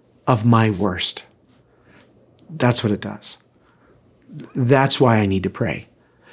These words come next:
It brings God's best out of my worst. Prayer brings me into the presence of the one who loves me more than anyone. That's why I need to pray.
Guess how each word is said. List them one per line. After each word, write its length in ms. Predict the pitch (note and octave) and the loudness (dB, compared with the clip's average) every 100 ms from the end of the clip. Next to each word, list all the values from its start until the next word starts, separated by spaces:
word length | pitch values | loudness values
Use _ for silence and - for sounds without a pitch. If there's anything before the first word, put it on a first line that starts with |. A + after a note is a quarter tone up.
| _ - | _ -2
It 80 | B2+ | 4
brings 320 | C#3 B2+ A2 | 6 4 2
God's 440 | - C#3 C3+ D#3 | 2 4 4 4
best 440 | - B2 A#2 - - _ _ _ - | 2 2 2 -2 -6 _ _ _ 0
out 120 | C3 | 2
of 100 | A#2 | 4
my 220 | A#2+ A#2 | 4 4
worst. 380 | G#2+ - F#2+ - | 2 -2 -4 -2
Prayer 220 | - D#3+ | 4 6
brings 280 | D#3 D#3+ D3+ | 8 6 6
me 100 | D3 | 6
into 140 | C3 | 4
the 60 | A#2+ | 2
presence 400 | - D3+ D#3+ D3+ | 4 4 6 4
of 40 | |
the 60 | C3+ | 4
one 180 | C#3 C#3 | 4 4
who 100 | B2 | 4
loves 320 | C3 D#3 D#3 | 6 6 6
me 240 | F#3+ F#3+ F#3+ - - | 6 6 2 -16 0
more 220 | C#3+ D#3 | 6 6
than 200 | B2+ C3 | 8 6
anyone. 720 | C3 B2+ D3+ D3+ G2+ G2 - G2+ _ - _ _ _ | 6 6 6 6 6 0 -6 -10 _ -20 _ _ _
That's 400 | A#2 A#2 D#3 - | 2 4 4 4
why 140 | B2 | 4
I 40 | A#2 | 4
need 160 | G#2+ | 2
to 60 | G2+ | -2
pray. 440 | - A2 - A#2+ | -4 -4 -4 -8